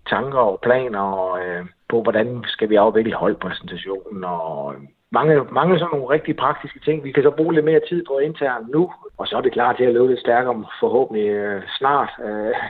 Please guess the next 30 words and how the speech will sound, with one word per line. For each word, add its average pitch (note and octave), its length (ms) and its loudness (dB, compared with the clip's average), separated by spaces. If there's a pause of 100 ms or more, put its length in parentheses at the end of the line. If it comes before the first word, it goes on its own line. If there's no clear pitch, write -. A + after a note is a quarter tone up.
(120)
<laughs> - 260 -12
når B2+ 120 2
vi C#3 120 2
må C3 160 0
begynde B2+ 320 -2
at A#2 60 2
røre B2 180 6
os B2+ 100 -6
lidt C3 120 -10
igen B2+ 200 -4
og - 60 -4
kan B2+ 120 -2
begynde C3 260 -2
at C3+ 60 -4
mødes C#3 360 0
med, A#2+ 180 0 (160)
med A#2+ 160 2
forskellige B2+ 500 0
partnere A2 680 -2
og, F#2+ 360 -8
og, G#2+ 220 -4
og A2 120 -8
fokus C3+ 340 -2
er A#2+ 60 2
lidt B2 180 0
mere B2+ 200 2
væk A#2+ 140 4 (140)
fra, G2+ 340 0
øh, F#2 180 -6 (480)
fra, - 140 -8